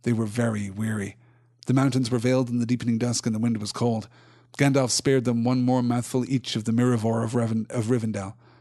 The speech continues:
When they had eaten some food, he called a council. "We cannot, of course, go on again tonight," he said.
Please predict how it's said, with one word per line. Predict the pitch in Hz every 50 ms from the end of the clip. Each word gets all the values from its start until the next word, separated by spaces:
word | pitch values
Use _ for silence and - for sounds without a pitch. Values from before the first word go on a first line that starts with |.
| _ _ -
When | 135 123
they | 110
had | 120 123 139
eaten | - 147 127 127 127
some | 110 - 123 117
food, | 110 - - 165 156 139 113
he | 123 131
called | - - 110 107
a | 110 107
council. | - 120 120 110 - - 95 - - - - - - - _ _ _ _ _ _ _ _ _
"We | - 107
cannot, | 98 - 131 139 139 135 131 123 - -
of | 98 98 95
course, | - - 120 107 95 95 104 - - - - -
go | - 117 107 110
on | 113 113
again | 113 107 113 110
tonight," | 104 113 117 110 98 95 90 - - - _
he | - 104
said. | - - 104 101 -